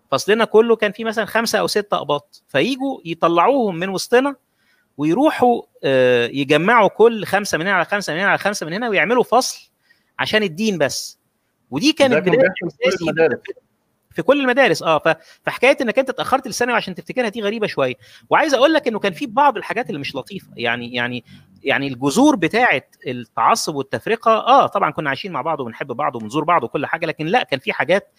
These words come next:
Speaker 1: شوية بشوية ابتدت تدخل. يعني انا اذكر انه، يعني، احدى المدرسات، وهي مدرسة جميلة، انا كنت بحبها لانها كانت بتحبني انا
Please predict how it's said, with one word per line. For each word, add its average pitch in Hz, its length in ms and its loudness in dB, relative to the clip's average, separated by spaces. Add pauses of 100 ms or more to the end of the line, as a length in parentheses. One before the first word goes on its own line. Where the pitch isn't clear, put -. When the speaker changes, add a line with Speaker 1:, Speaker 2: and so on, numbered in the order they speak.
(220)
Speaker 1:
شوية 214 460 4
بشوية 196 400 -4
ابتدت 196 480 -4
تدخل. 196 360 -4 (500)
يعني 110 200 -8
انا 127 200 -2
اذكر 160 260 0
انه، 110 460 -6 (200)
يعني، 110 380 -4
احدى 139 200 -2
المدرسات، 110 540 -4
وهي 120 140 -2
مدرسة 113 380 -6
جميلة، 135 280 -2
انا 117 80 0
كنت - 200 -16
بحبها 110 300 -4
لانها 120 200 -4
كانت - 160 -8
بتحبني 120 380 -4
انا 123 120 -4